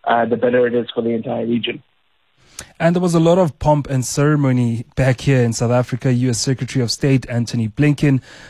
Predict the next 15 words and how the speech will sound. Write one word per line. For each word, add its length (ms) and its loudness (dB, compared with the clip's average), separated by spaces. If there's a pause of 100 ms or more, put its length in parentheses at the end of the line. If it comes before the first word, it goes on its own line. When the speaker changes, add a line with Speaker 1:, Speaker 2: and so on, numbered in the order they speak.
(120)
Speaker 2:
uh, 160 -2
starting 480 0
his 200 0
Africa 360 0
tour 280 0
in 140 0
South 200 0
Africa. 380 -2
He 120 2
held 220 2
a 40 -2
strategic 640 -2
dialogue 440 -4
with 200 -4
Minister 480 -2